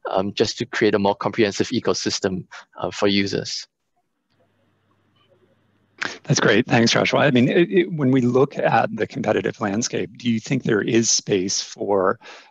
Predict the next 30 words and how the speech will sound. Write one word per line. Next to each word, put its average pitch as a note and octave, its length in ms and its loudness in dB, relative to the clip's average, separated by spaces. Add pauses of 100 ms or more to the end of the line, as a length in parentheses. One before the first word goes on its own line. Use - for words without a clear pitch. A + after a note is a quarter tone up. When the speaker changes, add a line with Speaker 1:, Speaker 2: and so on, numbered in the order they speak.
(120)
Speaker 2:
pure G#2 300 2
play G#2 400 2
digital G2+ 360 -4
wallet F#2+ 340 -4
players G2 460 -2
to G2+ 200 -6
survive F#2+ 460 -2
in G2+ 80 -2
the G#2 60 -4
market? G2 420 -8 (1120)
Speaker 1:
Also, G#2+ 640 0
I - 80 -2
think - 220 -2
from A2+ 320 0
our, A#2+ 340 2
from A2+ 220 -2
our A#2 120 4
observations, G#2 760 -2
uh, G2+ 100 -4
the G2 100 -6
pure - 220 2
play A2+ 320 2
e-wallet G#2 500 0
is - 300 -2
no G#2 140 4
longer G2+ 240 2
a F#2+ 40 -2
sustainable G2 580 0
business - 400 -4
model. G2+ 280 -2